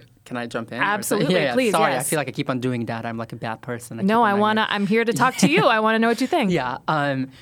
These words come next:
Speaker 1: so I'm writing a book, which is coming out in November, um, be published by Seal Press. So be on the lookout for that. But I was, um, looking over and, like, translating some of my notes and things that I've had since I was really young. So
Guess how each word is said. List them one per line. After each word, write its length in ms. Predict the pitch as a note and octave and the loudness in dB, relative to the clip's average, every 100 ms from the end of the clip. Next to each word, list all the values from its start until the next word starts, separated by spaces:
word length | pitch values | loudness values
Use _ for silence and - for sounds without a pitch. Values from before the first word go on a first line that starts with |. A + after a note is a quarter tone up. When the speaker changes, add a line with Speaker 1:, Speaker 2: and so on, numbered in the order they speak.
| - - | -14 -4
Speaker 1:
so 120 | D3 | -2
I'm 160 | D#3 | 0
writing 240 | E3+ D#3+ C#3+ | 0 0 -2
a 60 | |
book, 240 | A#2 D3 - | -2 -6 -6
which 160 | A#2 | -10
is 100 | A2+ | -12
coming 460 | - - - B2 A#2+ | -14 -14 -8 -6 -4
out 180 | A2+ A2+ | -4 -4
in 80 | A2+ | -6
November, 560 | A2+ C#3 D#3+ A2+ D3+ - - | -6 -4 -4 -4 -6 -8 -12
um, 200 | A#2 A2+ | -10 -10
be 160 | B2+ | -10
published 260 | A#2+ A#2+ A2+ | -8 -8 -8
by 80 | A#2 | -12
Seal 260 | - B2+ | -10 -10
Press. 340 | A2+ - - E3 | -10 -10 -10 -10
So 280 | - A#2 A2+ _ _ _ - | -10 -10 -10 _ _ _ -8
be 80 | B2+ | -6
on 80 | A#2+ | -4
the 80 | |
lookout 300 | A#2 A#2 A#2 | -4 -6 -8
for 100 | - A2 | -10 -10
that. 300 | D3 - - - - - - - | -6 -6 -8 -20 -20 -20 -12 -4
But 120 | C#3+ | -2
I 100 | D3 | -2
was, 260 | C#3+ C3 - | -4 -4 -4
um, 340 | D3 C#3+ C#3+ | 0 0 0
looking 280 | F#3 G#3+ F#3 | -4 -4 -2
over 280 | F3 D3 C#3+ | 0 0 0
and, 140 | C3 | 0
like, 160 | B2+ - | -2 -2
translating 680 | - D#3+ - C#3 B2+ A#2+ | -2 -2 -2 -2 -2 -6
some 240 | - C3+ B2+ | -4 -4 -2
of 100 | A#2+ | -2
my 380 | A#2+ A#2 A#2 - - _ | -4 -2 -6 -8 -16 _
notes 640 | D3 C#3+ D3 C#3+ B2 - C3 | -2 0 0 0 -4 -6 -6
and 80 | A#2+ | -4
things 220 | C3+ A#2 | -4 -4
that 100 | A#2+ | -4
I've 100 | A#2 | -2
had 220 | A#2+ A#2+ | -4 -6
since 180 | - B2 | -8 -8
I 40 | A#2 | -8
was 120 | A#2 | -8
really 220 | A#2+ A2+ | -8 -6
young. 380 | A2+ A#2 - - | -6 -6 -8 -12
So 320 | - C3 | -4 -2